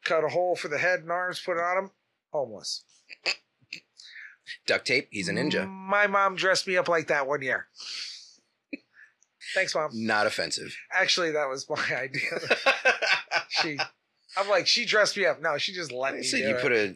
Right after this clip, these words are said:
Speaker 2: little duct tape belt
Speaker 1: I
Speaker 2: and,
Speaker 1: did.
Speaker 2: you know, lining, then you're a
Speaker 1: My
Speaker 2: ninja.
Speaker 1: technical thing was I was a hobo.
Speaker 2: I'm not homeless. I'm a hobo.
Speaker 1: Yeah.
Speaker 2: Yeah. <laughs> Did you have your little, uh, bag and a stick too?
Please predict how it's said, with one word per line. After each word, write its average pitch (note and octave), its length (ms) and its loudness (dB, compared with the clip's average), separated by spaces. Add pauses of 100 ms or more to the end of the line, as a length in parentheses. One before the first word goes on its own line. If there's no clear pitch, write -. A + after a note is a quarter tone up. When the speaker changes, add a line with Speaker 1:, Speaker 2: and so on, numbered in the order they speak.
(160)
Speaker 2:
little G#2+ 220 0
duct G2 280 -2
tape G#2 240 0
belt G#2+ 380 2
Speaker 1:
I C3 80 -6
Speaker 2:
and, G#2 280 -4
Speaker 1:
did. E2+ 60 -10
Speaker 2:
you G2 100 -6
know, F#2 240 -4
lining, G#2 540 -2
then A2 220 -2
you're G#2 160 -2
a - 20 -4
Speaker 1:
My D3+ 240 2
Speaker 2:
ninja. D#3+ 80 0
Speaker 1:
technical F#3+ 560 0
thing D3+ 300 -4
was B2 360 -4 (120)
I C3 100 -2
was A#2+ 180 -4
a G2+ 80 -4
hobo. A2+ 580 -8 (2000)
Speaker 2:
I'm A2 80 -8
not A2 200 -6
homeless. E2 440 -10
I'm E2 140 -10
a D#2+ 60 -10 (100)
hobo. - 440 -12 (100)
Speaker 1:
Yeah. C3 160 -8 (260)
Speaker 2:
Yeah. - 560 -20
<laughs> - 0 - (1700)
Did G2+ 100 -8
you G#2+ 60 0
have F#2+ 100 0
your G2+ 80 -2
little, G2 340 -4
uh, F2+ 160 0
bag F2+ 260 -4
and F2 80 -8
a F2 40 -8
stick - 320 -8
too? G2+ 260 -8